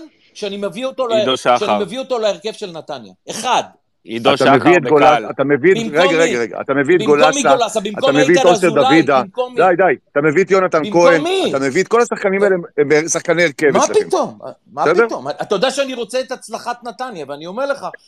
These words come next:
Speaker 1: פרט לדור תורג'מן, לא מביא אף שחקן להרכב, סליחה.
Speaker 3: אז אוקיי, אז אתה לא, המאמן אחר
Speaker 1: יכול
Speaker 3: כן.
Speaker 1: להיות.
Speaker 3: אני אומר לך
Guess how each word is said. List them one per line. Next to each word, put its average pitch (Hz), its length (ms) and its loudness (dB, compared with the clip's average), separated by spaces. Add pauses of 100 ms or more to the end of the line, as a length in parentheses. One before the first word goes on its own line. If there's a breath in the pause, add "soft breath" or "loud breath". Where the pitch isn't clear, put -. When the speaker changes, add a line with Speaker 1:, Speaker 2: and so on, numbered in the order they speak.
(120)
Speaker 1:
פרט 247 260 -4
לדור 226 340 -4
תורג'מן, 170 480 -10 (100)
לא 233 180 -4
מביא 311 280 -4
אף 320 100 -8
שחקן 320 340 -8
להרכב, 311 400 -8
סליחה. 202 480 -12 (1300)
Speaker 3:
אז 147 140 -2
אוקיי, 262 300 2 (140)
אז 131 140 -2
אתה 139 220 0
לא, 143 200 2
המאמן 156 360 -2
אחר 214 140 -4
Speaker 1:
יכול 202 120 -2
Speaker 3:
כן. 220 80 4
Speaker 1:
להיות. 285 400 -4
Speaker 3:
אני 143 140 -4
אומר 185 180 2
לך 143 180 0